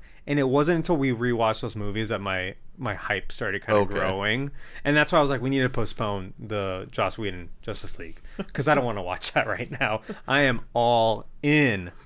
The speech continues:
Speaker 2: We
Speaker 1: right?
Speaker 2: ended up, uh, postponing Elektra, too. Sorry, guys, we haven't come out with that episode
Speaker 1: Yeah,
Speaker 2: yet.
Speaker 1: fuck that. Uh, we'll do that next. <laughs> But I didn't care it was four hours long. By the way, we haven't mentioned this movie's four hours long.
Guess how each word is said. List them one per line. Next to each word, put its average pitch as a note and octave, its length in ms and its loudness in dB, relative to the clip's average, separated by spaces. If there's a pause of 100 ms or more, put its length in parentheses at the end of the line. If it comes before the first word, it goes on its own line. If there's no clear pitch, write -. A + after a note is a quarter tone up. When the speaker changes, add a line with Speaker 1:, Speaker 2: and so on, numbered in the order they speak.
Speaker 2:
We A2+ 80 2
Speaker 1:
right? C3 60 6
Speaker 2:
ended D#3+ 160 4
up, D3 160 4
uh, A2+ 120 6
postponing C3 540 2
Elektra, A2 380 0
too. A#2+ 240 0
Sorry, D3 280 6
guys, A#2+ 260 4
we C#3 60 6
haven't B2 200 2
come B2 120 -2
out C3+ 120 6
with A2 80 2
that G2 140 4
episode - 340 2
Speaker 1:
Yeah, C#3+ 140 6
Speaker 2:
yet. D#3+ 80 6
Speaker 1:
fuck C#3+ 180 2
that. F2+ 200 -6 (200)
Uh, D#3+ 200 8
we'll E3 120 8
do E3+ 120 4
that B2+ 160 4
next. - 340 2 (300)
<laughs> D#3+ 100 6 (680)
But D#3 500 4 (260)
I C#3 80 4
didn't D3+ 200 2
care B2+ 180 2
it B2+ 40 4
was A#2+ 120 -2
four B2+ 220 2
hours A#2 180 2
long. A#2+ 220 0
By D#3+ 120 6
the C#3+ 60 4
way, A2 120 2
we G2+ 100 -4
haven't A2 140 -2
mentioned G2+ 240 -8
this - 40 -10
movie's A2 220 -4
four F2+ 240 -6
hours F2 280 -4
long. B2 160 0